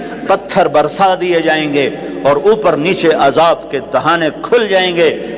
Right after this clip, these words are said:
جب تک توبہ نہ ہوگی، یہ راستہ بند نہ ہوگا، یہ پکڑ بند نہ ہوگی۔ میرے بھائیو،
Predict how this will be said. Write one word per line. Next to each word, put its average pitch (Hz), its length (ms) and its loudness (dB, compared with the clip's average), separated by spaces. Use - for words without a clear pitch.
جب 247 100 4
تک - 240 -2
توبہ 190 300 4
نہ 165 80 0
ہوگی، 147 420 2
یہ 135 160 2
راستہ 127 360 0
بند 117 220 -2
نہ 113 100 -2
ہوگا، 113 460 2
یہ 127 80 0
پکڑ 165 240 0
بند 165 200 0
نہ 170 100 0
ہوگی۔ 196 380 2
میرے 135 160 0
بھائیو، 151 560 2